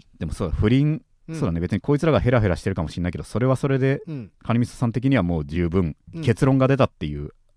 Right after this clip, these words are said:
Speaker 1: あれがあるのかな。
Speaker 2: そうそうそうそう。
Speaker 1: カニミソさんの中で結論が出たと。
Speaker 2: だか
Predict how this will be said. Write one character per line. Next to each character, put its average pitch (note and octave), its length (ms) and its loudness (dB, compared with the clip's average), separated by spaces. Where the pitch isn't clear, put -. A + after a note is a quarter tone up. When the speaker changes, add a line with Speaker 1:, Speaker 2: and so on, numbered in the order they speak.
Speaker 1:
あ F2+ 80 -2
れ E2 80 2
が D#2+ 60 4
あ - 20 2
る D#2+ 40 0
の D#2 60 -4
か E2+ 60 -4
な。 - 0 -
Speaker 2:
そ - 0 -
う - 0 -
そ - 0 -
う - 0 -
そ - 0 -
う - 20 -
そ - 60 -2
う。 - 40 -8
Speaker 1:
カ A2 120 0
ニ G#2+ 60 4
ミ G#2+ 60 2
ソ G#2 100 0
さ A#2+ 80 -2
ん A2 40 0
の A2 60 0
中 B2 180 2
で F2+ 60 0
結 - 240 -4
論 E2 100 -4
が D#2+ 80 -4
出 E2 100 -2
た D2 80 -6
と。 - 140 -20
Speaker 2:
だ A#2 120 -16
か G#2+ 100 -20